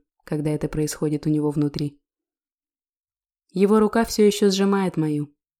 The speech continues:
невзирая на мой бестолковый выпад, и большой палец также поглаживает мою ладонь. Да,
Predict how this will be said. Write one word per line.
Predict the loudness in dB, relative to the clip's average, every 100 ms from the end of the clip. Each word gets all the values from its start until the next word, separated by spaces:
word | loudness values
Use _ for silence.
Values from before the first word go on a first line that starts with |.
| -2
невзирая | 2 2 2 0 2
на | 2
мой | 2 0
бестолковый | -2 -2 -4 -2 -2 0 -2
выпад, | -2 -4 -8 -12 _ _ _
и | 0
большой | 2 2 2 2
палец | 0 0 -2 -2
также | -2 -2 -4
поглаживает | -4 -2 -2 -2 -4 -2
мою | -2 0
ладонь. | 0 -2 -2 -4 -8 _ _ _ _ _ _ _ _ _
Да, | -4 -2 -2